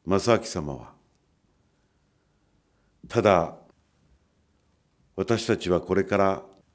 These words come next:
立春から、世界メシア教の名のもとに活動を進めていくんですけれども、私たちは、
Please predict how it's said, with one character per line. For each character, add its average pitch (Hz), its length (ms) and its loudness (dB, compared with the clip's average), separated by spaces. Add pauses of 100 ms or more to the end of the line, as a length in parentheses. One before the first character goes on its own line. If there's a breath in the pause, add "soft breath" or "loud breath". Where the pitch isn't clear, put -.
(340)
立 117 400 -2
春 95 120 2
か 80 100 -12
ら、 - 180 -16 (920)
世 - 240 -2
界 110 240 4
メ 92 100 2
シ - 180 -2
ア 117 100 4
教 120 220 4
の 117 120 4
名 117 120 4
の 120 120 4
も 117 120 2
と 131 120 0
に 107 140 2
活 92 280 -8
動 120 200 4
を 120 40 4
進 123 280 -2
め 120 60 4
て 123 140 0
い 120 80 0
く 139 160 -2
ん 127 100 4
で 87 120 2
す - 160 -8
け 107 160 -2
れ 87 100 2
ど 78 100 -6
も、 65 160 -14 (1300)
私 98 300 -2
た 98 100 0
ち - 160 -8
は、 73 220 -6